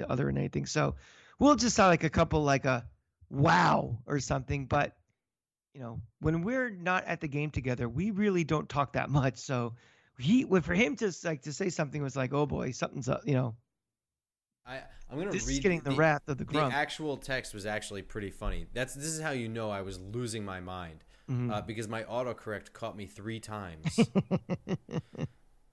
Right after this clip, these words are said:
Speaker 2: <laughs> Do I, do I wanna read the, um, in all caps, I have, "Why does this stupid ass keep going out of boobs?"
Speaker 1: Yeah.
Speaker 2: And then right after that, I said, "Boobs again." And then in all caps, I wrote, "Bounds."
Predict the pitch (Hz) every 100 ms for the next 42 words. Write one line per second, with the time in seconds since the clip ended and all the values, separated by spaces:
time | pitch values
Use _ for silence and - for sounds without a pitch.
0 | _ - 110 113 107 95 110 107 - 101
1 | 98 98 110 139 110 110 135 156 208 196
2 | 202 190 - 104 95 90 - - - -
3 | 156 - 135 135 139 127 117 - 110 107
4 | - 110 120 135 110 120 - - 131 123
5 | 107 107 104 - 113 - 113 110 107 104
6 | 104 92 98 110 101 87 - - - _
7 | _ _ - 196 185 110 113 123 120 117
8 | 117 110 104 - 110 98 120 120 101 101
9 | 90 107 98 87 85 _ _ _ _ 117
10 | 113 107 101 92 - 98 90 95 90 82
11 | 82 78 78 92 -